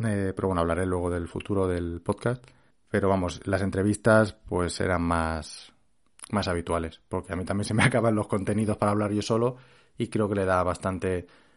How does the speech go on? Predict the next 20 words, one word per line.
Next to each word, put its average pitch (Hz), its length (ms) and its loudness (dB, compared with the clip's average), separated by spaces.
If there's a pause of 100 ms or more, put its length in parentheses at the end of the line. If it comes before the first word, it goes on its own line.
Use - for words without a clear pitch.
(360)
eh, 98 160 -4
dinamismo 101 640 0
y, 98 200 2
joder, 90 240 -2
que 87 60 -4
está - 140 -2
guay 90 200 2
conocer 92 380 -4
a, 82 220 -2 (440)
a 92 160 -2
los 87 140 -4
escritores, 101 840 0
a 95 120 0
los 87 140 -4
editores, 104 600 0
a, 85 400 0 (400)
a 95 100 -4
gente 110 540 -2
que - 120 -20
comparte 95 640 -2